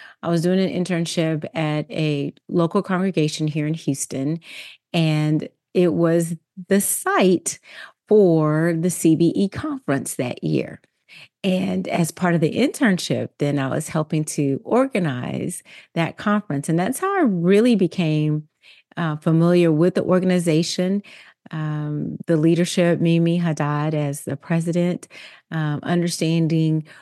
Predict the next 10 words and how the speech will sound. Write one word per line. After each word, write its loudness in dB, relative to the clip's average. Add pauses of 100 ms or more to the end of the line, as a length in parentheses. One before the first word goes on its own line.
the -2
purpose 0
of 2
the 0
organization 0
to -2
bring -2 (300)
this 0
light, 2 (420)
uh, -8